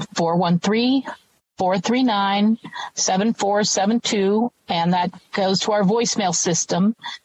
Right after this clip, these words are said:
And one of our volunteers will be happy to get back in touch with you and talk to you, whether it's about adopting,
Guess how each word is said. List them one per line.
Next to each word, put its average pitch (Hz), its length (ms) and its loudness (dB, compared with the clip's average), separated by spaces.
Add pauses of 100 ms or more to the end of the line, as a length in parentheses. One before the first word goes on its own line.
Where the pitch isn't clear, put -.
(300)
And 185 300 0
one 190 160 2
of 202 80 0
our 214 140 0
volunteers 214 760 0
will 208 80 0
be 185 120 0
happy 185 480 0 (120)
to 196 300 0 (340)
get 180 160 -4
back 190 220 -2
in 220 80 0
touch - 320 -2
with 220 140 0
you 226 240 0
and 202 240 -2
talk 185 300 -2
to 202 100 -2
you, 208 120 2
whether 185 220 0
it's 175 140 -2
about 170 240 0
adopting, 226 840 0